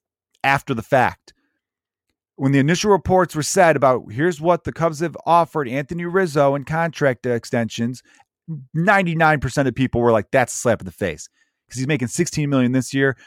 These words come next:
You want him to extend for less money? You want him to take a pay cut, stay for another four or five seasons? That seems ridiculous. He even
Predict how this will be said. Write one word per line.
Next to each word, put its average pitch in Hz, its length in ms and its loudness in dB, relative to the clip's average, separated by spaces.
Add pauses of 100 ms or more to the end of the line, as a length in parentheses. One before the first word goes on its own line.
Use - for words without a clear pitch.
You 135 100 -2
want 143 120 6
him 131 60 -2
to 127 100 0
extend 131 420 -2
for 113 140 0
less 120 300 0
money? 131 180 -2
You 135 40 -4
want 127 140 -4
him 131 60 -2
to 107 80 -6
take - 20 -6
a - 80 -14
pay 143 140 0
cut, - 340 -2
stay 127 220 0
for 113 100 -4 (360)
another 131 180 -2
four 143 180 0
or 127 40 0
five 135 260 2
seasons? 143 460 -6 (520)
That 143 140 0
seems 127 180 -4
ridiculous. 95 580 -6 (760)
He 233 140 -2
even 220 200 -4